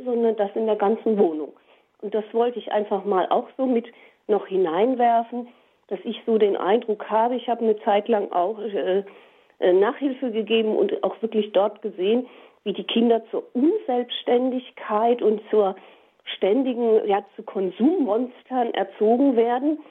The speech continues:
Und dann ist man beleidigt, wenn kein Danke kommt.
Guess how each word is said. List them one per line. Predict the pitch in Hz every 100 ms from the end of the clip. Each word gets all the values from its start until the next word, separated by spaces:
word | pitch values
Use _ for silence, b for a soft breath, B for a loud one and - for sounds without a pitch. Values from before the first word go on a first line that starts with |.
| B _
Und | 214 214
dann | 220
ist | 233 226
man | 247 240
beleidigt, | 175 151 180 220 -
wenn | 202 196
kein | - 185 180
Danke | 147 254 294
kommt. | 277 - 285 330